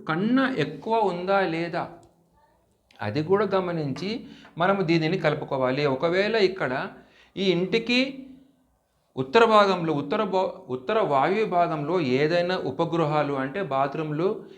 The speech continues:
ఏదైనా లే-, లేదంటే మెట్లు ఒకవేళ ఉన్నట్లయితే ఆ మెట్లు స్లాబ్ తర్వాత ఉన్న open to స్కైని మాత్రమే మనం కౌంట్ చేయాలి. ఇక్కడ ఇల్లుకి తర్వాత మనకు స్లాబ్ వస్తుంది,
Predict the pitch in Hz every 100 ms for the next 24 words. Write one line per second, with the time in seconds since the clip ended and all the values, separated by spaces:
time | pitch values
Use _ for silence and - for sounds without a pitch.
0 | - 151 170 175 180 180 143 - 160 170
1 | 175 147 143 208 180 147 180 170 170 151
2 | 139 175 175 160 127 131 151 220 - -
3 | - - 135 196 170 139 139 - 233 277
4 | 311 - 185 147 147 196 247 247 135 160
5 | 175 214 240 240 262 240 226 233 202 175
6 | 202 196 214 214 208 208 196 180 175 175
7 | 165 165 165 196 220 185 185 165 151 147
8 | 143 120 110 - - - 156 160 214 151
9 | 143 180 - - 139 185 220 220 220 208
10 | 208 208 196 196 180 175 175 170 175 156
11 | 151